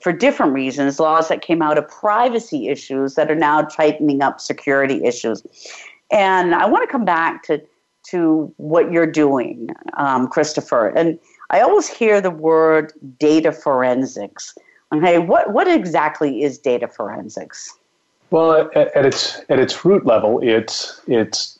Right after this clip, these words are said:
Speaker 2: trying to figure out what happened after something bad happens, um, and that can be at the level of a, a, a small U S B hard drive, little stick, um, or it could be at a, at a full organization with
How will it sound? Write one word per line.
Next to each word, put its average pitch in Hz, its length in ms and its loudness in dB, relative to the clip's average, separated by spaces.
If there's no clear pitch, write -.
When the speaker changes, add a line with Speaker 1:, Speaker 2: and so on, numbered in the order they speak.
Speaker 2:
trying 135 160 0
to 135 80 0
figure 117 240 4
out 107 160 2
what 107 160 2
happened 98 400 0
after 98 200 -2
something 95 300 -4
bad 90 240 2
happens, 92 500 -2
um, 104 380 0
and 110 140 4
that 120 160 2
can 117 120 0
be 110 320 4
at 107 220 0
the 110 40 2
level 104 440 4
of 98 500 2
a, 92 500 2
a, 104 260 2
a 104 120 4
small 104 760 2
U 131 260 4
S 117 140 2
B 113 560 2
hard 120 300 0
drive, 139 540 2
little 107 200 0
stick, - 460 -2
um, 110 280 0
or 117 200 4
it 113 80 -4
could 151 240 0
be 117 180 4
at 107 100 6
a, 101 220 4
at 107 100 2
a 95 140 2
full 131 300 0
organization 107 720 0
with 98 280 -4